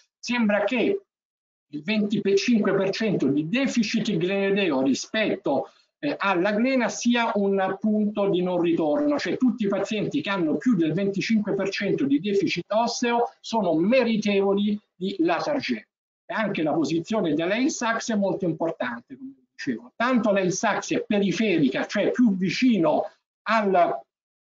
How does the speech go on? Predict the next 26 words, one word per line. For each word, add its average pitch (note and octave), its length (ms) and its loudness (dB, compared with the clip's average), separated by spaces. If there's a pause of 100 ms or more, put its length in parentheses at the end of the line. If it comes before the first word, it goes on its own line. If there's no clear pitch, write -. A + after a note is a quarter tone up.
(580)
centro G#3 340 -2
della E3 220 -2
testa G#3+ 380 -2
dell'omero, B3 580 2
tanto G#3 380 0
più F#3 340 4
i E3 140 2
risultati F3+ 680 0
clinici F#3 640 0
sono G3 420 -2
scadenti A#3+ 600 0
e G3 80 0
tanto F3+ 360 -2
più A3+ 160 2
si A3+ 240 0
rischia G#3+ 380 0
di F#3 80 0
avere E3 340 -2
una G3 160 -2
lesione G3+ 420 0
di A3 120 2
Hill-Sachs - 600 -2
che - 200 -4
è - 40 -2
off - 300 -2
track. - 400 -6